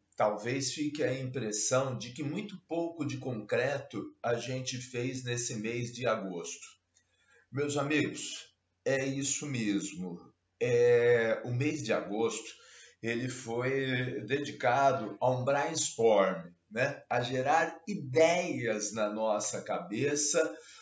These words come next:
com a finalidade de nos decidirmos sobre o que iremos fazer em nosso projeto de T C C.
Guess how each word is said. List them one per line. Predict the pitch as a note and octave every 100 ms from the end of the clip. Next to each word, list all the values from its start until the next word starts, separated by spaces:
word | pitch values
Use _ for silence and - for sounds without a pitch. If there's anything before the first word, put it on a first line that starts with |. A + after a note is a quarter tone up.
| _
com | - F3+ E3+
a |
finalidade | - G3+ F3+ E3+ F3 E3 B2+ C3+ D#3 E3 - F3 E3+ -
de | B2+ C3 D#3+ F#3 - _ _ _
nos | D3 F#3 F#3 -
decidirmos | A3 A3+ G#3+ C#3+ A#2 A2 G2 F2 - - _
sobre | - - C#3 B2+ B2+
o | B2+
que | G3 G#3
iremos | G#3+ C3 B2+ A#2 G#2 -
fazer | G2 F#2 F#2 A2+ C#3+ C#3+ - - - _
em | C3 B2+
nosso | A#2 B2 C3+ C3 - - C#3+ C#3 - -
projeto | C3 B2 A#2+ A2+ A#2 B2 C#3 C3+ - C#3 - -
de | B2+ B2
T | C3+ B2
C | - A#2
C. | - - G#2+ G2